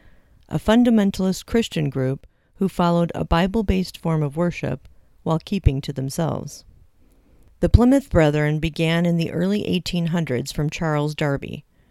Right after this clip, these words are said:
It started very small and stayed small.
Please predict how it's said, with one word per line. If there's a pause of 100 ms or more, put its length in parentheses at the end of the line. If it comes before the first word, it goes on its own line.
(260)
It
started
very
small
and
stayed
small.